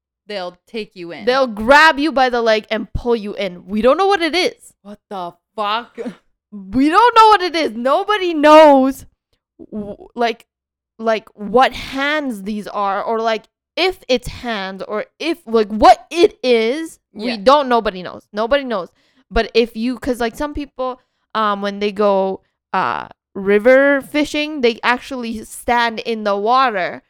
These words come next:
Speaker 2: to
Speaker 1: Mm-hmm.
Speaker 2: get certain areas. So if you slip, and you slip,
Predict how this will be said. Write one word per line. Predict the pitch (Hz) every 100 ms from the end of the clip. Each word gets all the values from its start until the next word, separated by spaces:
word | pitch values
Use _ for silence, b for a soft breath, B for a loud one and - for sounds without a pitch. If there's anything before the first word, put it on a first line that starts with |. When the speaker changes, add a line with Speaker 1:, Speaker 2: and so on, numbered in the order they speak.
| _
Speaker 2:
to | 220
Speaker 1:
Mm-hmm. | 220 240
Speaker 2:
get | 196 226 - -
certain | 233 190 214 -
areas. | 269 311 269 120 - _ _ _ _ _
So | - 240 226 -
if | 233 -
you | 214 226
slip, | - - 269 359 - - - _ _ _ _ _ _ _ _ _ _ _ _ -
and | 196 202
you |
slip, | 208 - 285 427 -